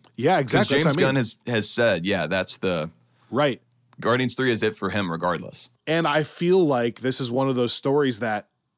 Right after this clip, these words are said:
Speaker 1: even if it's done really well, a la Toy Story four, and gives you some awesome emotional moments, I left that movie being like,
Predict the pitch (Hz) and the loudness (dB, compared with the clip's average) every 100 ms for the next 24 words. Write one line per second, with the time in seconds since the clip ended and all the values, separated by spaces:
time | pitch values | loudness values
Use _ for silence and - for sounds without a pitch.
0 | - 190 226 233 247 247 - 240 - 233 | -4 0 2 4 2 2 2 0 2 2
1 | 240 214 240 233 190 220 214 107 - 147 | 2 4 4 4 4 4 4 0 -2 2
2 | 190 175 165 175 170 - 170 139 - 196 | 4 4 2 0 0 0 0 0 0 2
3 | 107 104 - - 165 151 180 196 - 202 | 2 -2 -8 -2 0 2 2 2 0 0
4 | 160 175 180 180 165 226 - 143 120 120 | 0 -2 0 0 2 2 2 0 0 -2
5 | 139 - - - _ _ _ - 151 170 | -4 -6 -12 -20 _ _ _ 0 2 4
6 | 143 165 156 - 120 135 139 151 135 156 | 2 2 0 -6 -6 -2 0 -2 0 2
7 | 160 135 113 143 131 131 117 - | 4 2 -2 -2 0 -2 -2 -6